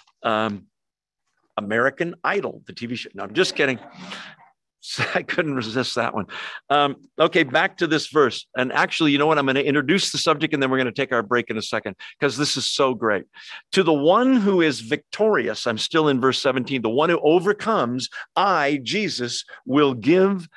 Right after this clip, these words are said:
some of the hidden manna." What's manna? Jews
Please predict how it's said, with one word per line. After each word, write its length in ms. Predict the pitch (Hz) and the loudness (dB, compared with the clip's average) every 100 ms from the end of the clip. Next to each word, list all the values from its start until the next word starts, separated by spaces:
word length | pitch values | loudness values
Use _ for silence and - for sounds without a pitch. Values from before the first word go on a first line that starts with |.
| - - | -20 -10
some 500 | - - 196 202 180 | -6 0 0 2 0
of 460 | 160 165 131 98 | -2 -4 -10 -10
the 140 | 104 92 | -10 -10
hidden 800 | - - 170 170 180 185 185 185 _ _ _ _ _ _ _ _ | -14 -6 -6 -4 -8 -8 -12 -20 _ _ _ _ _ _ _ _
manna." 560 | 87 98 98 87 82 - _ _ _ _ _ _ _ _ _ _ _ _ _ _ _ _ - | -12 -8 -8 -10 -16 -20 _ _ _ _ _ _ _ _ _ _ _ _ _ _ _ _ -6
What's 260 | 143 - | -6 -4
manna? 480 | 120 135 123 92 - _ _ - _ _ 92 | -4 -2 -2 -6 -16 _ _ -20 _ _ -12
Jews 560 | 104 156 165 175 156 | -2 0 2 -2 -6